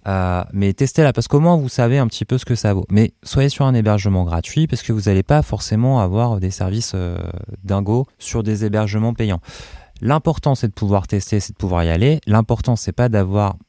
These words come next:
pour moi, hein, je pense qu'effectivement, avoir des petits outils qui permettent d'aider à publier sur Twitter et tout ça, c'est toujours intéressant. Toutes les, toutes les plateformes d'hébergement en ont.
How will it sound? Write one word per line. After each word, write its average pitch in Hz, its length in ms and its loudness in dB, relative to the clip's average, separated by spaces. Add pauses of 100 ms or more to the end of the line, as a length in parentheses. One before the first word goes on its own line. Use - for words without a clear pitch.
(120)
pour 104 160 0
moi, 110 140 4
hein, 98 80 4
je - 100 -6
pense 101 200 -4
qu'effectivement, 101 580 -2
avoir 95 180 2
des 92 100 2
petits 95 260 -2
outils - 220 -6
qui 104 100 -6
permettent 95 320 0
d'aider 95 220 0
à 95 60 0
publier 92 360 -8
sur 92 160 -10
Twitter 95 340 -6
et 92 60 -4
tout - 80 -14
ça, 101 200 -6
c'est - 100 -14
toujours 127 240 0
intéressant. 117 500 2
Toutes - 220 -10
les, 95 360 2
toutes - 200 -6
les 107 60 2
plateformes 104 360 0
d'hébergement 98 560 2
en 98 80 0
ont. 120 120 0